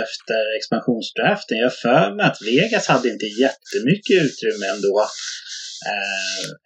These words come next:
efter expansionsdraften, trots att de inte riktigt, eh, skeppade in superstjärnor, om man säger så. Men, eh, ja, där är väl ett specialavsnitt vi ska göra i, i,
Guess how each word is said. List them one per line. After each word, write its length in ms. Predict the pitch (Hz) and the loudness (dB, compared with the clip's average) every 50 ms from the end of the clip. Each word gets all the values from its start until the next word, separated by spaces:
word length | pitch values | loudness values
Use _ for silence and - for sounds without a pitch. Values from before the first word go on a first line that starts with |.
| 135 123 - | 2 2 2
efter 360 | - - - - - 110 104 101 101 101 101 101 | 2 -2 -4 0 0 2 2 0 0 -2 -2 -4
expansionsdraften, 880 | - - - 104 101 - 107 104 101 - - 98 98 98 - - - 101 - - | -4 -4 -4 -4 -4 -4 -6 -8 -8 -4 -2 -2 -2 -2 -2 -6 -8 -8 -2 0
trots 240 | 123 139 156 - | 0 2 2 2
att 100 | 180 175 | 0 0
de 80 | - 180 156 131 | 4 4 2 2
inte 140 | - - 101 101 | 2 0 -2 -2
riktigt, 360 | 101 - _ - 104 - _ _ - 101 101 98 | -2 -2 _ -4 -4 -4 _ _ -2 -2 -2 0
eh, 500 | 95 95 98 98 95 - - - - - - - | -2 -4 -6 -6 -6 -8 -8 -10 -10 -12 -12 -2
skeppade 540 | - - 131 - - _ _ - 180 180 165 113 | 0 0 0 0 -4 _ _ 0 0 2 2 0
in 100 | 101 101 - - | 0 0 -2 -4
superstjärnor, 580 | 101 95 - - 98 - - - 92 90 92 95 | -4 -6 -6 -6 -6 -2 0 -2 -2 -2 -6 -12
om 60 | 98 95 | -14 -10
man 100 | - - - | -10 -6 -4
säger 160 | 107 107 - - - | -4 -2 -2 -2 -2
så. 100 | 104 - - - _ - - - | -2 -4 -6 -10 _ -6 -4 -2
Men, 200 | 107 110 107 107 107 107 - 107 | -2 -2 -4 -6 -14 -12 -10 -8
eh, 180 | 107 104 107 110 - _ _ _ _ _ _ _ _ - - - - - _ _ _ - | -6 -6 -8 -10 -12 _ _ _ _ _ _ _ _ -16 -14 -14 -14 -16 _ _ _ 2
ja, 40 | 135 131 127 147 | 2 4 6 6
där 140 | 160 175 185 196 190 | 6 6 4 4 2
är 60 | 180 | 2
väl 120 | 156 151 151 147 | 2 2 0 0
ett 80 | 147 - - | 0 0 0
specialavsnitt 720 | 160 156 - - 147 - - 120 123 123 - 165 180 175 - - | 0 2 4 4 6 6 6 4 4 4 6 4 4 4 4 0
vi 40 | - - | 0 2
ska 80 | - 143 139 131 123 | 4 4 6 6 6
göra 240 | 117 117 139 165 175 160 143 127 | 4 4 4 4 4 4 2 2
i, 20 | 120 120 - - - 123 | 2 0 0 2 2 0
i, 40 | 120 | 0